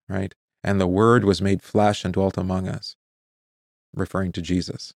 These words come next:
So Jesus is the Word that brought all things into being, that knit you together in your mother's womb, that gives life to all creation.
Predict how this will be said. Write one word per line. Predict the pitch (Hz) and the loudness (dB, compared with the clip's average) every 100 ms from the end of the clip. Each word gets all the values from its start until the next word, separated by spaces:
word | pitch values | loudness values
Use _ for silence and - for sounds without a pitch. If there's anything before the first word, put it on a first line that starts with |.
| _ | _
So | - | -12
Jesus | - 123 123 143 - | -2 2 4 2 0
is | 113 123 | 2 2
the | 110 92 | 2 2
Word | 101 110 117 | 4 6 6
that | 107 - | 2 2
brought | 104 113 - - - | 6 6 4 -2 0
all | 117 131 135 | 8 10 10
things | 147 135 113 | 8 6 4
into | 113 98 | 4 4
being, | 117 127 147 - - _ | 4 6 4 0 -8 _
that | 101 95 | 0 2
knit | 123 - | 2 4
you | 120 127 | 2 4
together | 123 117 117 117 | 4 6 6 6
in | |
your | 101 | 4
mother's | 101 101 95 - | 2 2 2 2
womb, | 120 127 127 - _ | 2 4 2 -2 _
that | - | -2
gives | 92 98 - | 0 0 2
life | 104 113 120 - _ _ _ _ _ _ | 4 6 4 -2 _ _ _ _ _ _
to | - 101 - | -2 0 2
all | 101 98 | 2 0
creation. | - 98 98 98 - 123 | -2 0 2 0 -4 -10